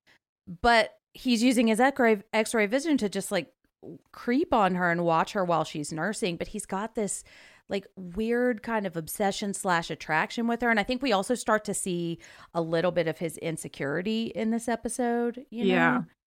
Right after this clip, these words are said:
Speaker 1: which is really interesting.
Speaker 2: Yeah. It, yeah, that relationship, I'm excited to see how that develops, because he is,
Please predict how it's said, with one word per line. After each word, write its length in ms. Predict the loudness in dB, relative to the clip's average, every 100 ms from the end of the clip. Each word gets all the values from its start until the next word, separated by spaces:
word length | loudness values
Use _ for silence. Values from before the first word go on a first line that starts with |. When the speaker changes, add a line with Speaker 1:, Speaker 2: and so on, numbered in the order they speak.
| _
Speaker 1:
which 220 | -16 -12 -10
is 180 | -12 -12
really 540 | -8 -6 -4 -6 -6
interesting. 680 | -8 -12 -14 -12 -12 -12 -12 -14 -20 -20 _ _ _ _ _ _ _ _
Speaker 2:
Yeah. 260 | -2 -2 -6 _
It, 360 | 4 4 2 -4 _ _ _ _ _ _ _
yeah, 200 | 2 2
that 200 | 4 4
relationship, 600 | 6 4 2 -2 -4 0
I'm 120 | 0
excited 500 | 0 -2 -2 0 0
to 80 | -2
see 180 | 0 0
how 140 | 2
that 140 | 0 -2
develops, 480 | -4 -2 -4 -6 -8
because 320 | -4 -2 -2
he 180 | 2 4
is, 540 | 4 4 2 -4 -8